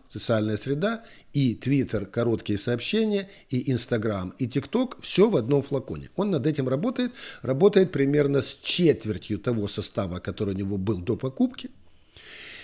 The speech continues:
За это же время Маск, э, увеличил количество подписантов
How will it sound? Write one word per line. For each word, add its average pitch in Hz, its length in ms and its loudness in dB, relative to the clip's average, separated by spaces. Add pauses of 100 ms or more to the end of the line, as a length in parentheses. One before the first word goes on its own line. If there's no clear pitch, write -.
(400)
За 135 160 6
это 196 320 8
же 160 160 6
время 143 460 6
Маск, 127 460 0 (280)
э, 117 580 2
увеличил 147 840 4
количество 135 580 4
подписантов 120 1040 0